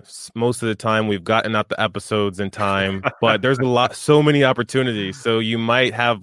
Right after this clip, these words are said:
Speaker 1: <laughs> an episode one day, and then the next day, you know, that person that you brought on is, is, uh, moved on to a better
Speaker 2: Yeah.
Speaker 1: opportunity.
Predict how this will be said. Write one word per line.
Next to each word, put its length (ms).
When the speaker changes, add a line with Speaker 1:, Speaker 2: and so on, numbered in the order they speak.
Speaker 1:
<laughs> 80
an 100
episode 400
one 280
day, 260
and 100
then 100
the 80
next 340
day, 280
you 140
know, 120
that 200
person 320
that 100
you 120
brought 340
on 240
is, 300
is, 300
uh, 200
moved 320
on 220
to 300
a 80
better 220
Speaker 2:
Yeah. 80
Speaker 1:
opportunity. 640